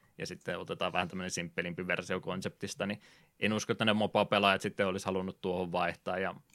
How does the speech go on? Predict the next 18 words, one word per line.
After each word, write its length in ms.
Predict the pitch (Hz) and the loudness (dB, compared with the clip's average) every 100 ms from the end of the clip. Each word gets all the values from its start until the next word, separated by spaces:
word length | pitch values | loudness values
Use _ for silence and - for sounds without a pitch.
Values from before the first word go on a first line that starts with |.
| - - - - - | -20 -20 -20 -20 -12
ne, 220 | 85 85 82 | -8 -4 -4
jotka 280 | 82 - | -6 -6
sitten 280 | 92 - 92 | -6 -4 0
oli 220 | 95 95 - - _ | 2 0 -4 -20 _
genrestä 360 | 127 131 135 147 | 6 6 4 0
kiinnostuneita, 640 | 120 113 110 117 107 104 | 2 0 0 -2 0 0
niin 140 | 101 | 0
ehkä 280 | 98 82 - | 0 -4 -6
just 220 | 90 - | -8 -6
nämä 260 | 87 90 90 - _ - | -6 -4 -6 -8 _ -6
isommat 420 | 98 101 98 95 | 2 2 2 2
versiot 380 | 180 - 101 - | 0 2 -2 -4
sitten 320 | 95 - 95 _ - - | -6 -6 -8 _ -16 -2
ensimmäisenä 480 | 104 104 98 107 104 | 0 2 0 0 -2
tulee 240 | 95 95 | 0 0
mieleen, 300 | 95 90 92 | 0 -2 -2
eikä 160 | 87 87 | -2 -4
tämmönen 300 | 90 92 | -4 -6